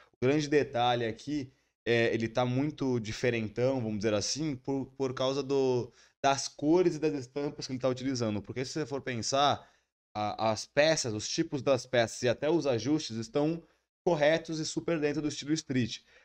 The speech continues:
Eu acho que o que acabou chamando muita atenção foi realmente as cores, que também na hora que você for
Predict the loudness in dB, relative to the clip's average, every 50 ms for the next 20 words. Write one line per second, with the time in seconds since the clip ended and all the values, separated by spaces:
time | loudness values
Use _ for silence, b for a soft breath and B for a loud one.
0 | b b b 2 2 2 2 0 -6 -10 -6 -4 -2 -2 0 0 0 0 0 -2
1 | -2 -4 -2 -2 -2 0 0 0 0 0 0 0 -2 -2 0 0 0 0 0 0
2 | 0 0 2 2 2 2 2 0 -2 -2 -2 -2 -2 -4 -4 -4 -4 0 2 2
3 | 4 2 2 0 -4 b b b b b b _ _ -8 -6 -4 -4 -6 -8 -12
4 | _ _ _ -2 0 0 2 4 4 4 2 2 2 2 4 4 4 4 2 0
5 | -2 -2 -2 -2 -4 -8 -8 -6 -2 0 0 0 0 -2